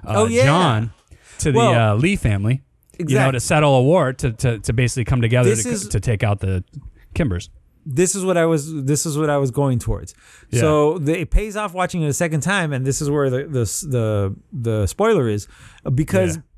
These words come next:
Speaker 2: almost everything that happens in this show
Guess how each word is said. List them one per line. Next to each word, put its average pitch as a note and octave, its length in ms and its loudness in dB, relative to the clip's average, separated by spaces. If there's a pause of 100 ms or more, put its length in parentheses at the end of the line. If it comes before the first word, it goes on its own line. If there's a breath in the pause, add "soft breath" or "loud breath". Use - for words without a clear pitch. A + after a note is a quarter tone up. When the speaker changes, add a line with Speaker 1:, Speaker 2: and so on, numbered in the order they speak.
(180)
Speaker 2:
almost C4 540 2
everything G#3 500 0
that E3+ 140 2
happens E3 480 0
in D#3 140 2
this D3+ 180 0
show B2+ 480 0